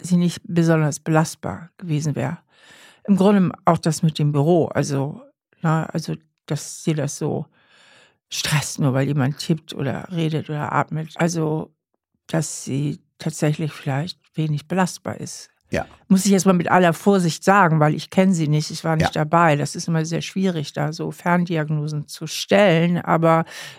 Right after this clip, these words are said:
Speaker 1: es gibt ja schon einige Hinweise darauf.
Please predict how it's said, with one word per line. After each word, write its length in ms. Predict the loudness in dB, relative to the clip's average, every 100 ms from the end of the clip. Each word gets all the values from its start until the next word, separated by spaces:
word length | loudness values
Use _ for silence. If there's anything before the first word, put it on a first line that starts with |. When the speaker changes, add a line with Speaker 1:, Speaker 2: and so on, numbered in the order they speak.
| _ _
Speaker 1:
es 180 | -8 -2
gibt 180 | -2 2
ja 200 | 2 2
schon 320 | 0 2 2
einige 400 | 0 0 0 2
Hinweise 720 | 2 4 2 4 2 0 -4 -8
darauf. 560 | -8 -6 -8 -10 -16